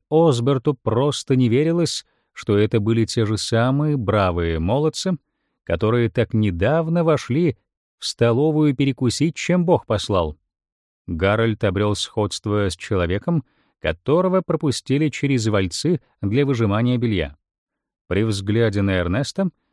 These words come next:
возникала иллюзия, будто он только что побывал между шестерёнками какой-то мощной машины. Если,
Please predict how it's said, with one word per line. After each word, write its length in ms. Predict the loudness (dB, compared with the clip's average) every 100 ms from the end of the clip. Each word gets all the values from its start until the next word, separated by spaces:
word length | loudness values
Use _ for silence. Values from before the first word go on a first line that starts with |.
| _ -4
возникала 720 | 0 2 2 2 2 4 2
иллюзия, 520 | 2 2 2 2 2
будто 400 | 2 -2 -2 0
он 180 | 2 2
только 540 | 2 2 2 2 0
что 340 | 0 0 0 0 -2 _ _ -4
побывал 540 | 0 2 2 2 4
между 540 | 2 2 2 0 0 -2
шестерёнками 880 | -2 -2 0 0 2 0 0 2 2
какой-то 480 | 0 0 0 2
мощной 680 | 4 4 4 2 -2 0 0
машины. 520 | 0 0 -2 0 -2 -6 _ _ _ _ _ _ -8
Если, 800 | -4 0 0 -2 -2 -4 -4